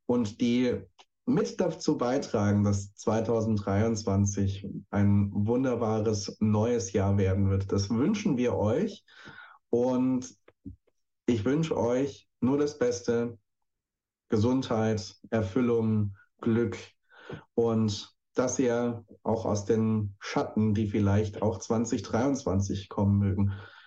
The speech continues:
gestärkt hervorgeht in dem Wissen, dass das, was im Leben passiert, nicht gegen dich, sondern für dich passiert.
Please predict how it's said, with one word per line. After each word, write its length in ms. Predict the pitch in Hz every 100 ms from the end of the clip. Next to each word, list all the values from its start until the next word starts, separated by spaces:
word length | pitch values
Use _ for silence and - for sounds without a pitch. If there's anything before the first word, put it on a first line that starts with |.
| -
gestärkt 600 | - 101 - 104 110 -
hervorgeht 720 | 110 101 101 95 98 107 101 -
in 180 | 107
dem 200 | 110 107
Wissen, 420 | 104 120 151 156 156 - - - - - _ _ _
dass 320 | 117 117 -
das, 220 | - 131 -
was 160 | 143
im 100 | 151
Leben 320 | 135 143 165
passiert, 800 | 160 139 - 139 151 170 - - - _ _ _ _ _ _ _
nicht 420 | 117 131 - -
gegen 360 | 135 151 151 123
dich, 320 | 117 110 -
sondern 260 | 107 113
für 320 | 104 - 127 123
dich 180 | 107
passiert. 580 | 101 107 98 90 87 90